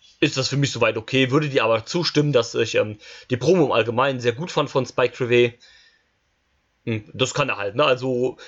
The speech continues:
ist auch deutlich der, vor allem von den, äh, von den, ähm,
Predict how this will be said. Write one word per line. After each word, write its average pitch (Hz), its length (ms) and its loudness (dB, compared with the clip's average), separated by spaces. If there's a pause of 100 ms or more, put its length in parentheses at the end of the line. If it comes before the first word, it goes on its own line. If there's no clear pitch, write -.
ist 139 140 2
auch 127 100 2
deutlich 139 340 2
der, 113 480 0 (1200)
vor 160 200 2
allem 147 160 -2
von 131 180 2
den, 120 200 2
äh, 110 560 4
von 104 180 -4
den, 104 200 -4
ähm, 95 720 -4